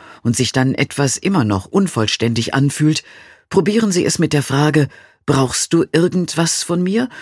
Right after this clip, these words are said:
oder von der Welt?“ Oder: „Was müsste als nächstes passieren?“ Als erstes stellt man diese Frage besser nicht, sonst wirkt es zu sehr,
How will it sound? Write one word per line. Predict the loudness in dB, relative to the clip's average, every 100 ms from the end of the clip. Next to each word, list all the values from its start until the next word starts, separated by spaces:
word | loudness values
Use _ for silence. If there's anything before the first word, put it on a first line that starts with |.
| -14
oder | -6 -4 -4
von | -2
der | 0 2
Welt?“ | 2 0 -6 _ _ _
Oder: | 0 2 4 2 0 -8 _
„Was | 0 0 2
müsste | 0 0 0 0 0
als | -2 0
nächstes | 0 0 -4 -6 -4
passieren?“ | -4 -2 -4 -8 -10 _ _ _ _ _ _ _ -2
Als | 0 0 -2 -2
erstes | 0 0 0 0 0 -2 -12
stellt | -4 0 0 2
man | 2
diese | 2 0
Frage | -2 0 0 2
besser | 0 0 2
nicht, | 2 2 0 -8 -16 -20 -8
sonst | 0 2 2 0 -2
wirkt | -2 -2 -4
es | -4 -4
zu | 0
sehr, | 2 4 2